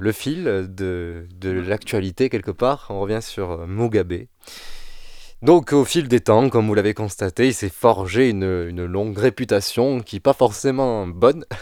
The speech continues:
Speaker 2: Qui partait
Speaker 1: Mais
Speaker 2: de po-, de bien, quand même.
Speaker 1: Partait, voilà, il
Speaker 2: Très
Speaker 1: partait sur,
Speaker 2: positif.
Speaker 1: euh, sur un, un, une volonté de rassemblement autour de lui, et puis, euh, voilà, quelque chose, une réputation solide, euh,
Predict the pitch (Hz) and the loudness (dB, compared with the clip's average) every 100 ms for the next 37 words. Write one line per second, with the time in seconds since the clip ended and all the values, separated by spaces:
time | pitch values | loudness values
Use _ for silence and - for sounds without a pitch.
0 | - - - - 131 135 139 113 127 117 | -14 -18 -10 -8 0 2 4 2 0 -2
1 | 107 127 226 320 - - _ _ _ 120 | -2 -6 -8 -10 -16 -20 _ _ _ -8
2 | - 139 139 104 87 85 90 151 202 - | -4 -2 0 -2 -4 -4 -4 -6 -6 -8
3 | 135 143 123 117 98 87 87 87 92 _ | 0 0 0 -2 -2 -2 -4 -12 -18 _
4 | _ - - - 120 107 113 71 - - | _ -20 -14 -2 2 2 0 -8 -18 -20
5 | - - - 101 98 - 95 123 143 127 | -20 -10 -8 -6 -8 -10 -2 2 4 4
6 | 143 123 127 - - 135 127 113 110 110 | 4 4 2 0 2 2 2 0 2 4
7 | 120 101 - 110 98 87 98 156 240 226 | 4 2 0 0 0 0 -2 -4 -6 -8
8 | 92 - - 87 82 - - - - - | -12 -16 -18 -16 -14 -16 -20 -20 -20 -20
9 | - - - 98 - 95 - 104 98 92 | -18 -16 -14 -18 -14 -10 -4 -4 -2 -6
10 | 92 92 98 98 104 92 107 104 127 139 | -6 -6 -4 -4 -2 -4 -4 -4 -6 -10
11 | 98 82 85 | -10 -10 -12